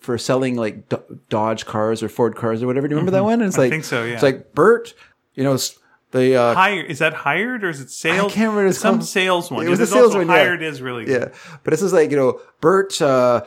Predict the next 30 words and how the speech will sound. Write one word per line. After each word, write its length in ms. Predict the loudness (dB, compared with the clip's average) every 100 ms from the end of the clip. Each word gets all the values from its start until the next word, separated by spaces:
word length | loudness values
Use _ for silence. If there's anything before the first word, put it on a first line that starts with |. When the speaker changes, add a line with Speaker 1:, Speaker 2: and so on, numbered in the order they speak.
| -4
Speaker 1:
the 100 | -2
Johnsons 560 | 4 4 4 0 -4 0
bought 160 | 2
their 100 | 2
car 280 | 0 4 4
a 40 | 4
year 240 | 4 4
ago. 240 | 4 2 2
I 60 |
think 140 | 2 0
it's 100 | 2
time 180 | 0 2
you 80 |
went 120 | 4 4
over 140 | 4
there 140 | 4 2
and 80 | 2
told 200 | 2 4
them 100 | 2
it's 80 | -4
time 240 | -2 2
they 100 | 2
bought 220 | 4 4
a 60 | 4
new 160 | 2 0
car." 360 | 2 4 2 0
<laughs> 80 | -2
It's 200 | 0 -2
like, 240 | -2 -4
what? 480 | 2 0 0 -10 -18